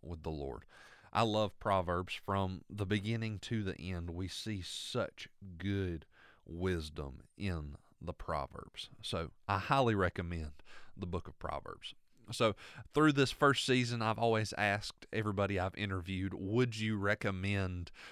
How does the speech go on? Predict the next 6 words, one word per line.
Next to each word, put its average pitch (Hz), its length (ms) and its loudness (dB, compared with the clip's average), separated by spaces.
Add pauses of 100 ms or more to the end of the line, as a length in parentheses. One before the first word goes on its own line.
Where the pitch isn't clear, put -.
(120)
reading 98 640 2 (120)
your 87 160 -2
first 143 400 2 (220)
book 143 320 4
recommendation 117 720 0
first 170 560 2